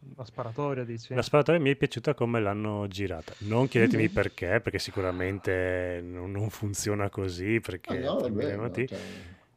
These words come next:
Speaker 2: Però sta telecamera che li seguiva era tutto un piano sequenza e poi Salvatore dice, "Non è un piano sequenza perché <laughs> i, i faretti non sono puntati verso il regista", eh.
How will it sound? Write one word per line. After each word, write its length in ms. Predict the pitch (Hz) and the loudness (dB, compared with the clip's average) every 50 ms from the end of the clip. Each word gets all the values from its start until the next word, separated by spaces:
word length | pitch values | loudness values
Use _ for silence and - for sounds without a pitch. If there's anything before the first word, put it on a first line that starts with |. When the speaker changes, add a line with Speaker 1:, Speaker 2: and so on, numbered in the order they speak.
| _ _ _ _ _ | _ _ _ _ _
Speaker 2:
Però 260 | - 147 147 165 175 151 | -2 2 4 4 4 4
sta 220 | - - 147 131 | 4 4 2 2
telecamera 920 | - - 139 127 127 - - - 135 135 131 120 113 107 104 98 95 95 95 | 4 4 4 4 4 2 2 2 2 4 4 4 4 4 4 4 4 2 0
che 100 | - - | 0 -2
li 100 | 107 104 | -2 0
seguiva 920 | 104 - - 113 101 98 101 101 110 113 117 117 113 107 107 101 98 95 92 | 0 0 0 0 0 0 0 0 2 2 2 0 0 2 0 0 0 0 -2
era 320 | 92 92 95 95 95 92 92 | -2 -4 -4 -4 -4 -4 -6
tutto 260 | - - - 113 104 | -6 -4 -2 -2 -2
un 120 | 98 98 - | -2 -2 -2
piano 200 | - 107 104 101 | 0 0 0 0
sequenza 720 | - - 110 - - 98 90 95 98 107 104 - 127 123 | -2 -4 -6 -4 -4 -4 -4 -2 -4 -4 -4 -2 -2 -2
e 40 | 117 | -2
poi 260 | - 95 95 92 87 | -2 -4 -4 -4 -6
Salvatore 380 | 82 - - 95 90 - 98 95 | -10 -8 -6 -4 -2 -2 -2 -2
dice, 160 | 90 92 87 | -2 -4 -6
"Non 200 | 85 82 87 87 87 | -6 -8 -6 -4 -4
è 40 | |
un 100 | 113 139 | -4 -4
piano 180 | 131 - 95 90 | -4 -4 -6 -6
sequenza 520 | 90 - - - - 95 90 90 85 - 85 | -8 -10 -10 -8 -8 -6 -6 -6 -8 -10 -12
perché 720 | 80 90 87 - - 98 95 98 95 92 92 92 92 92 90 | -12 -12 -12 -10 -10 -8 -8 -8 -8 -8 -8 -10 -10 -8 -4
<laughs> 920 | 95 101 - 156 151 135 - 156 131 117 107 101 98 98 101 - 120 107 104 | -4 -2 2 2 2 4 4 2 2 2 0 -2 -4 -2 0 0 0 -2 -2
i, 300 | - 120 110 120 120 143 | -6 -4 -4 -4 -2 -2
i 40 | 117 | -4
faretti 540 | - - - 107 101 98 104 123 127 - 127 | -2 2 4 4 6 8 6 6 6 4 2
non 120 | 113 107 104 | 2 2 2
sono 280 | - - 107 110 110 95 | 0 0 2 2 0 0
puntati 540 | - 110 104 101 95 104 107 107 - 113 | 0 -4 -2 0 2 2 2 2 2 0
verso 360 | 104 95 98 101 - - - 101 | 0 0 -2 -2 -4 -4 -2 -2
il 140 | 95 98 95 | -2 -2 -2
regista", 800 | 95 95 95 92 90 101 113 120 - - - 104 98 95 95 92 90 | -2 -4 -6 -4 -6 -8 -6 -8 -8 -6 -4 -4 -4 -4 -6 -8 -10
eh. 60 | 92 | -12